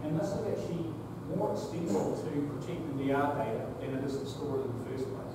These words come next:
And that, and that was kind of the old paradigm of, of how you, um, store and protect data in I T infrastructure. So what, we, what we've done with Vault, um, in the way it was serviced to an architect is, is to take that four point five times data storage and turn it back into one.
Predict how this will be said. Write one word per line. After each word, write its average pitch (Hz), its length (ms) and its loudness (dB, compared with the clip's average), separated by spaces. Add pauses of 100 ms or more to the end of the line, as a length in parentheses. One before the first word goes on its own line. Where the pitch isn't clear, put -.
And 269 80 -2
that, 160 160 2
and 165 80 2
that - 80 2
was - 160 -2
kind 156 160 0
of 135 80 4
the 139 80 6
old 139 260 6
paradigm 139 460 2 (640)
of, - 0 -
of 123 320 0 (160)
how 131 240 0
you, 120 100 2 (220)
um, 117 240 -2 (160)
store - 400 2
and - 80 -2
protect - 200 -4 (120)
data 123 160 2
in - 160 -2
I 110 160 -4
T - 160 -6
infrastructure. - 480 -6 (800)
So - 80 -6
what, 196 160 4
we, 190 80 8 (160)
what - 240 2
we've 170 160 2
done 165 240 2
with - 160 -2
Vault, - 480 4
um, 127 240 0
in 123 80 2
the - 20 2
way - 140 4
it - 160 2
was - 100 -2
serviced - 380 -4
to - 100 -8
an 120 80 -2
architect - 460 -4 (160)
is, - 80 -6 (160)
is - 80 -4
to 135 160 -4
take 180 240 2
that 156 240 -2
four 170 260 0
point 156 260 2
five - 280 2 (100)
times 139 320 2
data 131 240 0
storage 120 400 -2
and 117 100 -2
turn 160 200 -2
it 156 40 0
back 139 140 0
into - 260 -4
one. - 280 -4